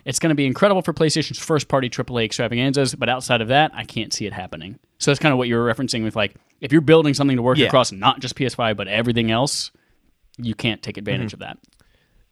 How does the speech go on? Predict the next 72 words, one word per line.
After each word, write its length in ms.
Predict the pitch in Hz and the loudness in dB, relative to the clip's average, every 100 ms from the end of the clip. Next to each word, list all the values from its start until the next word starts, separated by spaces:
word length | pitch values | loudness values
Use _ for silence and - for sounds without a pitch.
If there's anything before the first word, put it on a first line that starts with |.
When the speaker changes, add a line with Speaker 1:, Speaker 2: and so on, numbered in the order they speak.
| _ _ _ - | _ _ _ -2
Speaker 2:
And 120 | 165 | 0
just 100 | 196 | 0
to 80 | 190 | -2
explain, 300 | - 160 139 | 0 0 2
like, 160 | 120 107 | 0 2
what 160 | 120 | 0
the 100 | 110 | 2
benefit 320 | 104 101 101 | 0 0 0
of 60 | 98 | -2
the 80 | 98 | -2
S 120 | 92 | -2
S 120 | 95 | -4
D 100 | 101 | -4
is, 140 | 95 90 | -2 -4
like, 120 | 90 | -4
gonna 200 | 95 87 | -4 -4
be, 280 | 87 92 - - - - | -4 -4 -6 -12 -8 0
like, 240 | 113 110 | 2 2
if 140 | 131 139 | -2 0
you're 100 | 165 | 2
making 280 | 147 147 | 2 -2
a 40 | 117 | -2
world, 300 | 107 87 92 | 0 0 -2
like, 100 | 101 | -2
an 60 | |
open 220 | 120 123 113 | 0 0 -2
world 160 | 104 | -2
game, 240 | 104 82 - | -2 -4 -4
and 120 | 110 | 0
you 100 | 117 | 2
have 180 | 123 120 | 2 2
the 80 | |
village 340 | 120 151 156 113 | 2 2 2 -2
and 60 | |
you 60 | 120 | -4
have 60 | 101 | -4
the 60 | |
castle, 500 | 98 95 - - - _ _ _ _ _ _ - | -4 -6 -6 -12 -16 _ _ _ _ _ _ 2
and 200 | 131 123 | 2 4
they 200 | 123 123 | 4 4
are 420 | 113 107 104 98 _ _ 113 | 4 4 2 -4 _ _ -6
hypothetically 540 | 143 123 135 117 127 | -4 -2 -4 -4 -4
thirty 260 | 117 180 165 | 0 2 4
yards 240 | 151 143 | 4 2
away 200 | 131 131 | 0 0
from 160 | - 104 | 0 -4
each 160 | - | -2
other. 280 | 101 82 65 - - | -2 -2 -8 -12 -4
Well, 100 | 180 | 2
they 120 | 180 185 | 4 4
might 160 | 233 | 2
be 80 | 180 | 0
thirty 240 | 175 165 | 0 0
yards 180 | 143 135 | 0 -2
away 180 | 110 113 | -2 -4
from 140 | 147 | -4
each 100 | 135 | -4
other 200 | 143 139 | -2 -2
'cause 160 | 135 110 | -4 -8
it's 100 | - | -8
gonna 140 | 135 | -8
take 320 | 113 135 113 117 | -4 -4 -4 -4
you 120 | 123 | -4
walking 480 | 107 107 113 117 101 | -2 -2 -2 -6 -6
at 180 | 101 | -4
that 200 | 101 98 | -4 -6
distance 420 | - 107 - 123 - | -6 -10 -10 -12 -12
for 120 | 107 | -10
the 100 | 95 | -10
castle 400 | - 113 101 107 | -6 -4 -4 -8
to 80 | 92 | -8
load 480 | 90 87 69 - | -6 -8 -8 -14